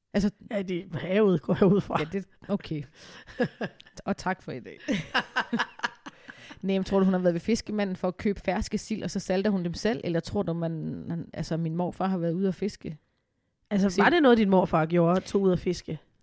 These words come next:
Speaker 1: Ja, men det var mest nede i åen, og der tror jeg ikke, der er sild.
Speaker 2: Nej.
Speaker 1: Men det kan,
Speaker 2: Men
Speaker 1: altså, det kan godt være, at han har været ude at fiske på havet med en kutter eller et eller andet. I don't know. Men vi fiskede tit, da jeg var barn.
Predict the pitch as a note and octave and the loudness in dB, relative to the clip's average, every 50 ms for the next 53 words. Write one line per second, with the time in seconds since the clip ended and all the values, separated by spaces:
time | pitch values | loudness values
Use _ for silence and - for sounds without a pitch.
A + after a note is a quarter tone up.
0 | _ _ _ - F#3 F#3+ F#3+ G3 F#3 F#3+ F#3+ G3 G3+ G#3+ A#3 G3 - G#3+ G#3 G#3+ | _ _ _ 0 0 2 2 2 2 0 0 2 2 2 2 0 0 0 0 2
1 | A2 A#2 G3 G#3 F#3+ E3 D3+ G3+ G#3 - - F#3+ D3+ C#3+ E3 - - C#3 D3+ - | 4 4 4 4 2 2 0 -2 -2 -2 -2 -2 0 -2 -2 -2 -4 -4 -4 -2
2 | - G3+ F#3+ - - G3+ - - - _ _ _ _ _ _ - - - - - | -2 -2 -2 -2 -4 -10 -12 -16 -20 _ _ _ _ _ _ -8 -6 -6 -6 -8
3 | - - - _ _ _ _ _ _ _ _ _ _ _ _ _ _ _ _ _ | -12 -18 -20 _ _ _ _ _ _ _ _ _ _ _ _ _ _ _ _ _
4 | _ _ _ _ _ _ _ _ _ _ _ _ _ - F#3 F3+ F#3+ F#3 F#3+ F3+ | _ _ _ _ _ _ _ _ _ _ _ _ _ -2 -2 0 0 0 0 -2
5 | D#3+ - - - G3 - F#3 F#3 G3 - F3 - - G#3 A#3+ A#3+ A3+ A3 A#3+ A#3 | -2 -4 -4 -2 -2 -2 -2 -2 -2 -2 0 2 2 2 2 2 0 -2 0 0
6 | G#3 F#3 F#3+ G3 F3+ E3 E3+ D#3+ E3+ F3+ F#3+ G#3 G3 E3 - - _ _ _ _ | 0 0 0 0 0 -2 -2 -2 -2 -2 -2 -2 -2 -4 -6 -12 _ _ _ _
7 | - F#3+ F3+ - - - E3+ - - F3+ D#3+ E3+ F#3+ F#3+ F#3 E3 D#3+ E3 D#3+ E3 | -4 -4 -4 -4 -6 -10 -10 -6 -4 -2 0 0 0 -2 -2 -2 -4 -4 -6 -6
8 | - - - - - D3 E3+ E3 E3 - F3 F3 F#3 F#3+ F#3 E3+ E3+ E3+ F3 E3+ | -10 -12 -14 -12 -10 -10 -10 -8 -6 -6 -4 -2 -2 -2 -2 -4 -4 -6 -6 -6
9 | F3 F3+ - G2+ F3 F#3+ F#3 F3+ E3+ E3 E3 - - - _ _ _ _ _ _ | -6 -6 -6 -6 -6 -4 -4 -4 -4 -4 -6 -8 -12 -20 _ _ _ _ _ _
10 | _ - D#3 E3+ D3 D#3 - - F#3+ F3 - - D#3+ D3 - - B3+ - _ - | _ -10 -8 -8 -8 -8 -6 -4 -6 -6 -6 -8 -10 -10 -6 -6 -8 -6 _ -6
11 | F3+ E3+ E3 F3+ A3+ A#3 - D#3+ D#3 D3+ C#3+ C#3 B2+ | -6 -4 -4 -4 -4 -6 -6 -6 -6 -6 -6 -8 -12